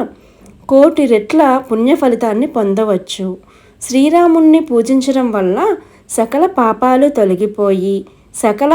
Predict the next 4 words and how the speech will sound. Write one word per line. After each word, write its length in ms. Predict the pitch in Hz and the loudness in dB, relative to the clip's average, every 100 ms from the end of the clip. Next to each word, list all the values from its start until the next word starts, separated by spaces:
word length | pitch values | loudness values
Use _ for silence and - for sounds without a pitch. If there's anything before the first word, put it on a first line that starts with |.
| - | 0
ఐశ్వర్యాలు 840 | 190 190 247 254 254 233 220 214 208 208 - - - | -2 -4 -2 0 2 2 2 2 0 -4 -18 -20 -6
మీ 120 | 214 | -2
ఇంటికి 460 | 233 214 202 240 339 | 0 0 -2 -2 -2
ప్రాప్తిస్తాయి. 960 | 294 214 208 214 208 - 196 185 185 | 0 -2 0 -4 -4 -4 -2 -2 -2